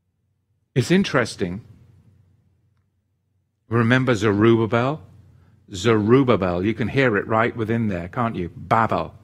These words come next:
Zerubbabel, Zerubbabel. Zerubbabel means to be sown in Babylon. Many of us were Zerubbabel. We were sown in Babylon.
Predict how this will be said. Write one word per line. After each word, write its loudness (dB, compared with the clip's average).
Zerubbabel, 0
Zerubbabel. 2
Zerubbabel 2
means 0
to -8
be -4
sown -2
in -6
Babylon. -4
Many 2
of 0
us -6
were 0
Zerubbabel. 0
We -2
were -2
sown 0
in -2
Babylon. 0